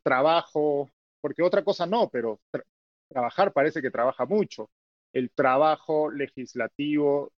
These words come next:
de la señora Chirinos, eh, está en varios sectores y está copando bastante, está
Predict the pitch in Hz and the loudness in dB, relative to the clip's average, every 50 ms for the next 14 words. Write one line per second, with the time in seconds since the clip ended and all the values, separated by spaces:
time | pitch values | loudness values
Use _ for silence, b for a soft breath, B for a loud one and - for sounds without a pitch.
0 | - - 131 131 131 135 131 - - 123 123 - - 120 120 123 120 123 120 - | -8 -4 -2 -2 0 -2 -2 -4 -8 -10 -10 -10 -8 -6 -6 -4 -4 -4 -6 -6
1 | - 117 107 127 135 135 135 139 143 180 202 - - _ _ _ _ _ _ _ | -8 -8 -6 -2 -2 -2 0 0 -2 -4 -4 -8 -16 _ _ _ _ _ _ _
2 | _ - 117 117 113 113 110 107 107 107 104 104 104 107 101 104 104 104 98 98 | _ -6 -4 -2 0 0 2 2 2 2 2 2 2 0 0 0 -2 -2 -2 -4
3 | 95 - - _ _ - 120 - - - 151 165 180 185 190 190 185 175 - - | -6 -8 -14 _ _ -16 -16 -10 -4 0 0 2 2 0 0 -2 -4 -6 -6 -6
4 | 139 131 127 127 127 156 165 165 165 156 - - 127 _ _ - 165 170 160 143 | -6 -4 -4 0 0 0 0 0 -2 -8 -8 -12 -14 _ _ -2 0 0 2 2
5 | 135 135 131 - 123 117 110 - - 139 135 135 139 139 139 135 - _ _ _ | 0 -2 -4 -6 -12 -12 -12 -8 -4 -2 0 2 2 2 0 -2 -4 _ _ _
6 | _ _ _ _ - 131 - - - 131 127 135 139 139 127 113 - - - 127 | _ _ _ _ -4 -4 -4 -2 -4 -4 -2 -2 -2 0 0 0 -2 -4 -8 -6
7 | 127 127 _ _ - - 113 110 _ - 127 131 135 135 139 135 - - - | -6 -8 _ _ -14 -14 -14 -12 _ -2 0 2 2 2 2 0 -2 -4 -10